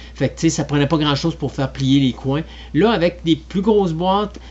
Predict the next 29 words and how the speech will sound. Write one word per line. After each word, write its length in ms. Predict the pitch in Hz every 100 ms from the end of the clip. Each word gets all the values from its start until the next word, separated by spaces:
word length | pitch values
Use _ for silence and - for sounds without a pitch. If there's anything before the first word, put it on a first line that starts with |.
| -
ben, 160 | 165 165
ça 280 | - 180 156
améliore 420 | 175 175 185 214
le 120 | 202
produit 400 | - 156 143 160
final 460 | 165 156 147 165 -
pour 160 | 151
la 220 | 139 135 127
préservation, 720 | 135 139 147 143 123 - 156
surtout 300 | 156 139 147
pour 180 | 147 131
ceux 160 | 156
qui 100 | 139
veulent 160 | 131 123
pas 300 | - 151 151
ouvrir 300 | 151 127 151
leur 120 | 151 135
emballage 460 | 123 123 127 143
puis 120 | -
qui 140 | 135 123
veulent 180 | 127 123
garder 460 | 123 117 131 147 - - -
des 180 | 120 127
boîtes 340 | 120 135 143
qui 100 | -
sont 220 | - 131
de 100 | 127
parfaite 460 | 117 123 - 143 139
condition. 580 | 143 127 110 - 135